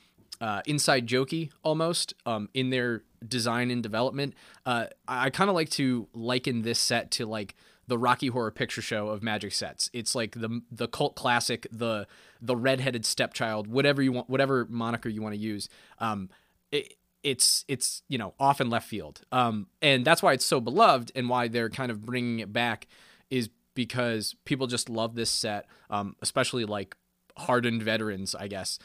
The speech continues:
uh, love this set, loved the limited experience. So the people at Wizards were like, "We wanna do something for the more, um, jaded vets," I guess.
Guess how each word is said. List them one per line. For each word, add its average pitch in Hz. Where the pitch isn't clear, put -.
uh, 98
love 131
this 131
set, 113
loved 117
the 117
limited 123
experience. 107
So 113
the 107
people 113
at 107
Wizards 107
were 110
like, 98
"We 120
wanna 127
do 107
something 110
for 117
the 110
more, 104
um, 90
jaded 120
vets," 101
I 92
guess. 90